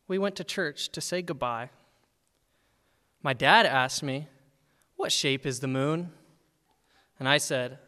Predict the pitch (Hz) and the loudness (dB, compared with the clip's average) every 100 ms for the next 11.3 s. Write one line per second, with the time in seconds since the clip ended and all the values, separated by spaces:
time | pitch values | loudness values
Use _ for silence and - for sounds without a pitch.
0 | _ 156 202 175 190 196 196 160 147 - | _ -10 -6 -2 -2 -4 -6 -6 -6 0
1 | 170 175 175 170 165 - 165 147 147 131 | 0 2 -2 -4 -8 -12 -4 0 0 0
2 | 120 - - _ _ _ _ _ _ _ | -6 -12 -20 _ _ _ _ _ _ _
3 | _ _ _ _ _ _ _ _ _ _ | _ _ _ _ _ _ _ _ _ _
4 | _ 139 127 131 135 - 131 123 - _ | _ -6 0 2 2 -2 -4 -6 -14 _
5 | - 170 202 208 196 139 135 127 113 - | -4 -2 0 0 0 0 -2 -2 -8 -16
6 | _ _ _ _ _ _ _ _ _ _ | _ _ _ _ _ _ _ _ _ _
7 | _ _ _ - _ - 294 - 139 139 | _ _ _ -20 _ -8 -6 -2 -2 -2
8 | 143 - _ _ _ _ _ - 139 135 | -4 -18 _ _ _ _ _ -10 -2 2
9 | 156 170 180 - _ _ _ 139 117 - | 2 2 -4 -14 _ _ _ -12 -10 -4
10 | 143 139 123 117 113 - - - _ - | -2 -2 -4 -8 -10 -12 -14 -16 _ -14
11 | 139 127 131 | -10 -10 -14